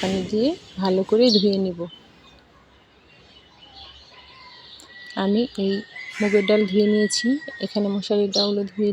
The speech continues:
নিয়েছি। এবারে আমি একটা পাত্রে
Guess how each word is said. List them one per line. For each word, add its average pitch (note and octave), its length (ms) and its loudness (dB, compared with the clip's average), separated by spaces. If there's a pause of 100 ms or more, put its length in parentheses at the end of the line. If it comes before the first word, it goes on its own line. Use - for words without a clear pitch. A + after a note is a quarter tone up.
নিয়েছি। G#3 340 -2 (1800)
এবারে G3 420 0
আমি G3+ 140 0 (100)
একটা - 220 -4
পাত্রে F#3+ 420 -4